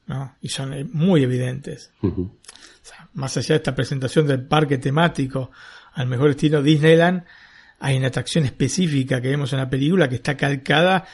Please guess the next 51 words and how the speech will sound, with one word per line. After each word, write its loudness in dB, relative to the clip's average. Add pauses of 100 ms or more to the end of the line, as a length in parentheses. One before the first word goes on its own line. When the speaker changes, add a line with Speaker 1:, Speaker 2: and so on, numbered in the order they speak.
(220)
Speaker 1:
de -2
una 0
que -2
se -6
llama -2
Carrusel 0
del 2
Progreso, 2
que -2
encontramos -4
hoy 0
en -2
el -6
sector -6 (400)
de -4
Tomorrowland, -2
en -4
el -4
Magic -4
Kingdom -2 (420)
de -2
Walt -2
Disney -2
World -2
Resort, -6
eh, -10
el -10
que -12
está -10
cerca -8
de -6
Orlando, -6
¿no? -2 (160)
Speaker 2:
Ujú. -4 (100)
Speaker 1:
Con -10
tanto -2
animatronics -2
y 0
hasta -4
una -4
composición -2
que -2
recuerda -2 (380)
la -4
de -4
la -4
atracción -4
original. -4
Están -12
prácticamente -6
calcadas. -6